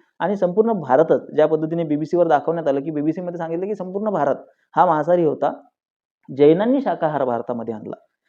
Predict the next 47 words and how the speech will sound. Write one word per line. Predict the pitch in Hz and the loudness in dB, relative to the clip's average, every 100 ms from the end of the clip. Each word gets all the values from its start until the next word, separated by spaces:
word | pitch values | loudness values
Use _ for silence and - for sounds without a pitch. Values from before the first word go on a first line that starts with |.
| - | -6
मग | 185 | 0
जैनांच्या | 147 147 175 202 254 | 0 0 -2 -2 0
शाकाहाराचा | 160 147 185 196 208 | 0 4 6 6 4
इतका | 202 214 | 2 -4
परिणाम | 214 165 165 196 165 | 2 4 4 4 0
आणि | 160 | -2
प्रभाव | 170 143 190 | 0 4 4
समाजावर | 170 160 165 165 | 4 -2 0 0
पडला | 160 147 170 | 0 0 0
की | 180 | 0
आपला | 151 170 | 0 0
सगळा | 160 175 | -2 -4
समाज | 165 165 175 147 | -2 -2 -2 2
हा | 190 - - _ | 0 0 -18 _
शाकाहारी | 147 139 147 135 135 | 2 6 4 4 -2
झाला. | 131 - - _ _ _ _ | -4 -12 -14 _ _ _ _
अशा | 143 139 | -2 4
पद्धतीची | 226 226 165 165 196 196 202 | 4 6 4 4 0 0 0
जी | 220 | 0
उलटी | 233 165 165 254 | 2 2 4 4
मांडणी | 247 185 160 170 190 143 - _ _ _ - | 4 2 4 4 4 2 -6 _ _ _ 2
ही | |
केल्या | 196 180 170 208 | 4 8 8 8
जात | 180 156 | 6 4
आहे, | 131 131 180 | 0 -2 -2
ती | - 196 | -2 -2
का | 202 - | 0 0
केल्या | 208 175 | 0 0
जात | 165 151 | 0 -2
आहे, | - 160 220 - - | -2 -2 -4 -10 0
याच्या | 156 185 | 2 4
मागचं | 202 170 - 214 | 2 -2 -6 -6
कारण | 208 175 156 214 | -2 4 6 6
आपण | 247 233 202 | 4 0 -4
समजून | 185 175 160 | -4 -4 -4
घेतलं | 123 139 | -4 0
पाहिजे. | 131 120 127 185 - _ - | 0 0 0 -4 -4 _ 2
हा | 190 | 6
एक | 220 220 | 6 2
नॅरेटिव्ह | 151 147 190 220 175 | -4 4 4 4 4
आहे, | 135 143 | 4 2
हा | 151 170 | 2 2
एक | 170 | 2
डावा | 147 139 170 | 0 4 2
नॅरेटिव्ह | 147 151 180 170 | 2 2 2 2
आहे, | 127 156 | 2 0
ज्याच्यातून | 151 135 175 175 202 | 0 0 0 4 2